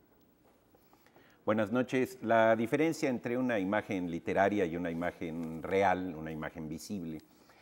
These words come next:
es que la imagen literaria la construimos nosotros con nuestra propia imaginación.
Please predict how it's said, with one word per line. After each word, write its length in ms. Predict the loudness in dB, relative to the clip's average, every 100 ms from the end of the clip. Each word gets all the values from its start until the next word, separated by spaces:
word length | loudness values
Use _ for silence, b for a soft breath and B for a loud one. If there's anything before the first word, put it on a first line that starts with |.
| B _
es 280 | -2 -2 -2
que 480 | -2 0 -2 -4 -8 B B -4
la 140 | 0
imagen 420 | 2 2 0 -2
literaria 460 | -2 -2 0 0 0
la 100 | -2
construimos 560 | -4 -6 -4 -2 -2 -4
nosotros 640 | -6 -4 -4 -2 -6 -6
con 120 | -8
nuestra 300 | -8 -6 -6 -4
propia 400 | -4 -2 -2 -2
imaginación. 840 | -4 -6 -6 -8 -6 0 0 0